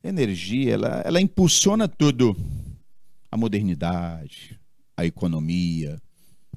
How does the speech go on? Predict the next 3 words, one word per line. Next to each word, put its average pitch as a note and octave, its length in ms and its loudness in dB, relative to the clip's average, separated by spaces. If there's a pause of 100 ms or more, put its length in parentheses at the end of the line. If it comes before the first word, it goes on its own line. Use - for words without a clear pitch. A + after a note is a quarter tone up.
(520)
tecnologia, E2 1300 -2 (1120)
comércio, F2 960 0 (1040)
política, F#2 680 4